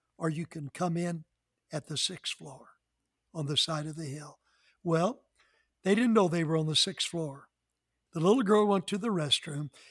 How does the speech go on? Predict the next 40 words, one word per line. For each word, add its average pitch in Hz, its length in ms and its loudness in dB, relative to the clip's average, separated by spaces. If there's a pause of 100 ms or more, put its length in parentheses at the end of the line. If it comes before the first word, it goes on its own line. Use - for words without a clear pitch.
and 165 160 -2
she 185 360 0 (520)
played 233 320 0
a 165 100 -6 (160)
trick - 320 -8
on 165 140 -6
her 156 140 -4
mother. 147 480 -6 (420)
They 180 100 0
played 165 320 -2
hide 175 260 -2
and 185 160 -4
seek, 151 360 -2 (240)
and 143 100 -8
she - 180 -6
thought, 165 220 -8
"I'm 147 180 -4
just 175 220 -4
gonna 160 200 -8
hide 151 280 -6
from 156 140 -10
my 143 100 -6
mother." 143 440 -10 (440)
And 165 160 -2
she 170 180 -2
jumped 175 380 -2
out 165 140 -2
of 139 100 -6
the 135 60 -6
restroom 190 640 -2
window, 143 500 -8 (680)
which 170 220 -6
was 160 180 -4
on 156 140 -4
the 139 120 -6
sixth - 360 -4
floor, 160 460 -18 (720)
and 160 180 0
she 175 240 0
fell 160 720 -6